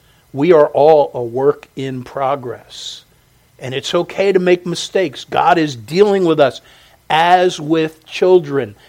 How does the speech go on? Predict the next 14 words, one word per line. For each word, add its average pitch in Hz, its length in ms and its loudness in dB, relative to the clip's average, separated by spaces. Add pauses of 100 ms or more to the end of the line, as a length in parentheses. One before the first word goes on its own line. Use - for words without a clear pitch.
(160)
And 135 180 -6
if 127 160 -10
you're 175 280 6
a 214 40 6
child, 196 420 4
folks, 147 400 2 (260)
every 240 440 8
born-again 214 500 4
child 190 300 2
of 175 80 -4
God, 120 420 -4 (760)
all 156 560 6 (420)
are 143 160 4
partakers 131 1080 -4